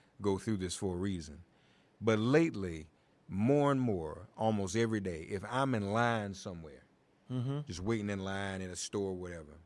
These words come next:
Speaker 1: a white person will just walk around me like I'm not even in line.
Speaker 2: <laughs> Like you're invisible.
Speaker 1: That happens to me more and more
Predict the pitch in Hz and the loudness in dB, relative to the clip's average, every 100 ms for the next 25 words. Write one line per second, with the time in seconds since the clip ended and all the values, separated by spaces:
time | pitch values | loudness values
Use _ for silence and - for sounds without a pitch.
0 | _ _ _ _ _ 107 104 135 170 165 | _ _ _ _ _ -2 4 4 4 2
1 | 156 117 - 95 82 78 80 - _ _ | 0 2 0 -6 -6 -8 -12 -18 _ _
2 | _ 104 110 107 95 87 98 131 127 - | _ -2 0 0 -2 -4 6 8 8 0
3 | - _ _ - 110 127 135 123 107 104 | -20 _ _ 2 6 10 10 8 4 2
4 | 104 110 107 104 101 98 107 82 - _ | 0 0 0 0 -2 -2 -4 -6 -12 _
5 | _ _ _ _ - - - 101 98 - | _ _ _ _ -18 -18 -12 -10 -10 -4
6 | 123 120 123 123 95 - - - 156 175 | -4 0 2 2 0 -10 -18 4 8 8
7 | 175 165 151 131 - 135 135 123 113 101 | 8 8 6 0 2 2 4 2 0 4
8 | 123 143 143 127 123 131 131 76 | 6 8 6 4 4 4 2 -2